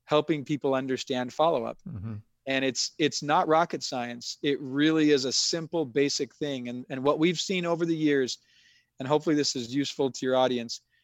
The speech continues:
Speaker 1: there are three types of follow-up that if every business does, their business will grow.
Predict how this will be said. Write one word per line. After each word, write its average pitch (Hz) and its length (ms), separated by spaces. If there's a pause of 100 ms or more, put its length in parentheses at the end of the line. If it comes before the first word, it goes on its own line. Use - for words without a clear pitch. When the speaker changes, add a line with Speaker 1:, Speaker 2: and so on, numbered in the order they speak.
(240)
Speaker 1:
there 139 260
are - 60
three 170 480
types 160 400
of 143 120
follow-up 139 600
that 131 160
if 123 180 (100)
every 147 380
business 143 460
does, 131 480
their 131 180
business 127 460
will 127 180
grow. 110 340